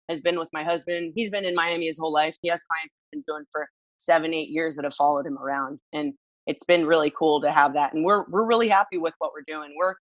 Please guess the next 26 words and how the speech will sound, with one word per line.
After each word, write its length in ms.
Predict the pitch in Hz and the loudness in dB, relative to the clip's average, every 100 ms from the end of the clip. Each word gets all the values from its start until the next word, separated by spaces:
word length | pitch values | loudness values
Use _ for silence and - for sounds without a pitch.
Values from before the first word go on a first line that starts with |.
| _ - | _ 2
obviously 440 | 208 214 214 208 | 4 4 0 -6
trying 240 | 202 208 190 | -8 -6 -6
to 60 | |
keep 200 | 185 185 - | -8 -8 0
growing, 300 | 180 175 175 | 2 2 -2
but 140 | 160 | -4
we 120 | 175 | -6
just 260 | 165 170 - | -6 -8 -4
released 400 | 170 160 170 - | -2 -2 -2 -4
our 100 | 151 - | -6 -4
first 220 | 147 - | -8 0
product 320 | 165 160 156 - | 4 4 2 -4
line 200 | 143 139 | -6 -6
too 240 | - 202 175 | -4 -2 0
in 100 | 143 | -2
December. 480 | 143 156 156 143 139 | -6 -4 -4 -6 -6
So 240 | - 160 - _ _ - | 0 0 0 _ _ -8
it's 120 | 185 | -4
a 80 | 196 | -2
tiny 300 | - 214 226 | 4 4 2
little 380 | 214 208 196 180 - | -2 2 4 4 2
five 220 | 185 185 - | 0 0 0
product 300 | 175 185 180 | -2 -2 -4
line 200 | 175 175 | -6 -6
right 160 | 170 151 | -8 -10
now 280 | 160 160 160 | -8 -6 -8